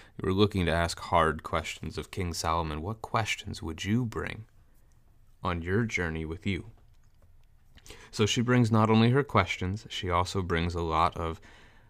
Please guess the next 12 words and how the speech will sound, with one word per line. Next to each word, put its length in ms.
precious 440
things, 480
uh, 160
carried 340
on 120
camels. 760
So 220
she's 320
got 380
gold, 440
spices, 840
and 300